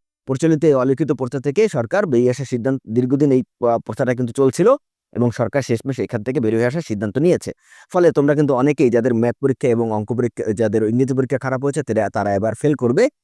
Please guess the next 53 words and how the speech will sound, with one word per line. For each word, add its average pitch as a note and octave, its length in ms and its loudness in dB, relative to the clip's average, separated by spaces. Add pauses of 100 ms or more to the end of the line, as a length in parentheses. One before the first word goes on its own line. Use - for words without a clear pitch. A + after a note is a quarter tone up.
(160)
এবং B2+ 140 -2
সেই D3 140 0
মানসিক C3 280 -2
প্রস্তুতি C3+ 360 -2
তোমরা A#2+ 200 2
নিয়ে C#3+ 220 4
রাখো। G#2 240 -2 (300)
তোমরা D3 200 0
যদি E3 160 4
মনে E3 220 4
করো D#3+ 140 4
তোমরা D3+ 240 0
অঙ্কে C#3 180 -2
ফেল D#3 180 0
করবে D3 220 0
তাহলে C#3 240 0
অবশ্যই C#3+ 260 0
আমাদের B2+ 220 4
ম্যাথ C#3 260 0
একাডেমি G#2 380 -2
আছে। F#2+ 260 -2
এখানে A#2+ 240 -2
এসএসসি A2 320 -4
পরীক্ষার্থীদের A2 540 -4
জন্য A#2+ 200 2
স্পেশাল A#2+ 320 -4
ম্যাথ G#2+ 220 -2
একাডেমিতে A2+ 400 -2
আমরা G#2+ 140 -2
কেয়ার C#3 240 2
নিয়ে C3+ 140 -2
থাকি, C#3 200 -2
একদম C3 340 0
বিনামূল্যে। D3+ 500 2 (420)
তোমাকে C#3 180 -2
টাকা C3 220 -4
পয়সা C#3 220 -2
কিচ্ছু C#3 260 -2
দিতে C#3+ 200 -2
হবে D3 140 0
না, D#3+ 80 -4
তুমি B2+ 180 0
আমাদের A#2+ 300 2
ম্যাথ A#2 200 -2
একাডেমিতে B2+ 440 0
যুক্ত A#2 240 -4
হয়ে C#3 140 2
যাও। D#3 160 0
আমাদের A#2 320 2
এই A#2 100 2
ভিডিও A2+ 200 -2
ডেসক্রিপশনে B2 420 -6
WhatsApp-এর A#2+ 500 -2